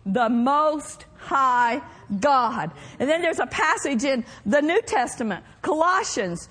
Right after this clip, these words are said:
chapter two, verse seven, in the Amplified. This is what happens when you praise the Lord. You get established and you get encouraged.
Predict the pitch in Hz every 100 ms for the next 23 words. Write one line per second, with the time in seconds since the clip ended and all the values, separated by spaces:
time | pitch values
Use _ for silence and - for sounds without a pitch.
0 | - - 330 370 - 381 - - 330 202
1 | 175 - - 208 285 339 302 - 320 320
2 | 269 170 135 - - - 247 247 254 285
3 | 277 233 285 247 214 170 156 - - 214
4 | 339 277 - 269 247 - 240 233 156 156
5 | - - - - - - _ - - -
6 | 196 170 165 - - 254 240 233 226 240
7 | 208 - - - - - 180 233 208 226
8 | 160 - - - - - - - 196 202
9 | 170 - 294 285 294 294 330 - - -
10 | - - - - - - 175 190 226 202
11 | 240 - - - 175 160 - - 208 -
12 | - - - -